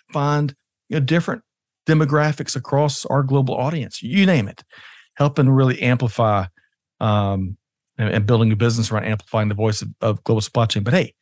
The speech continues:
I'll be the first person to tell you, I'm not gonna roll it out and parade it, but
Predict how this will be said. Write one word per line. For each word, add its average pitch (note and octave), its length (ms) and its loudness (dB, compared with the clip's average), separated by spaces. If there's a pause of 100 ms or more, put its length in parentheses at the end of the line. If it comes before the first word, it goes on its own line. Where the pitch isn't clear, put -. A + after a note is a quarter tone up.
(540)
I'll - 80 -4
be G#3 60 0
the D3+ 60 2
first B2+ 280 0
person A#2+ 320 0
to C#3 100 -2
tell D3+ 80 2
you, A2 180 -4 (540)
I'm B2 80 -2
not B2+ 120 0
gonna A2+ 140 -2
roll B2 160 2
it B2 80 2
out B2 180 0
and A2+ 100 -4
parade B2 320 -2
it, A2+ 100 -4
but - 140 -8